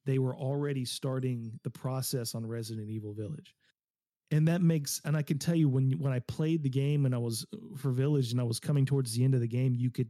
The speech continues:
tell that that was definitely the case, that they, that they were working on these two games sort of in tandem.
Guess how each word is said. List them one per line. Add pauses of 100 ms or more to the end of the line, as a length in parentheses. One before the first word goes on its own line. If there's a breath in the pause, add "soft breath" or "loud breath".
tell
that
that
was
definitely
the
case,
that
they, (400 loud breath)
that
they
were
working
on
these
two
games
sort
of
in
tandem.